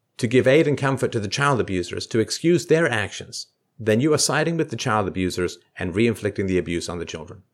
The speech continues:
That's your fucking camp. You understand? Not you, right? The people who do that. You're, you're choosing your sides, and you're choosing to side with the abusers over the victims.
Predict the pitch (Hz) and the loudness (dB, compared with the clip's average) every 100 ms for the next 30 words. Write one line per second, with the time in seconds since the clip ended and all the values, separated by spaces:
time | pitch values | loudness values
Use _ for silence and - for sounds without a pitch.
0 | _ 90 85 104 113 - 101 101 98 - | _ -10 -4 -2 -2 -4 -2 0 -2 -6
1 | _ - 98 101 98 101 87 - - 98 | _ -6 -4 -6 -6 -8 -10 -14 -8 -6
2 | 95 - 131 139 _ _ 101 82 80 - | -4 -4 -6 -8 _ _ -8 -8 -10 -12
3 | _ - 95 - 95 110 - 98 90 90 | _ -12 -12 -14 -8 -6 -4 -4 -4 -4
4 | - - _ _ _ _ _ _ 120 110 | -6 -14 _ _ _ _ _ _ 4 4
5 | 123 127 - 170 131 113 107 131 117 104 | 4 2 6 6 6 4 4 2 -2 -6
6 | 110 107 95 135 123 135 120 110 104 101 | -4 -2 0 0 2 0 0 0 0 -2
7 | 107 98 127 135 120 110 101 92 82 - | 0 2 2 2 0 0 0 -2 -6 -8
8 | 92 - | -14 -18